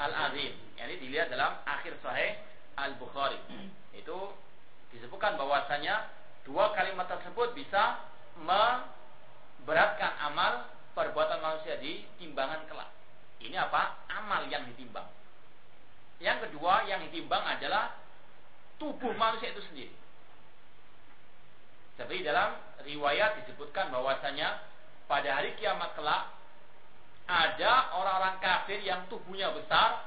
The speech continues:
namun tidak lebih timbangannya dibandingkan apa? Seekor atau sayap seekor nyamuk. Demikian pula dalam riwayat lain disebutkan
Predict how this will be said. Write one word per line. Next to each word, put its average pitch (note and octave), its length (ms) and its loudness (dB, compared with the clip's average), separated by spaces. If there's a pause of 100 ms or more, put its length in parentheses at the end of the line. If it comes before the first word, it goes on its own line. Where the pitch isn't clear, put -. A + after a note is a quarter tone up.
(360)
namun D#3+ 560 2 (400)
tidak G#3 800 2 (1800)
lebih A#3+ 720 0
timbangannya F3 640 0
dibandingkan C#3+ 480 0
apa? D3 480 2 (320)
Seekor G3 480 0
atau A3 480 2 (160)
sayap A3+ 400 2
seekor E3+ 320 4 (480)
nyamuk. D#3 320 -4 (2750)
Demikian F#3 400 -2
pula C4+ 240 4
dalam F#3 240 4
riwayat G3+ 320 0
lain A3+ 320 4
disebutkan F#3+ 480 -2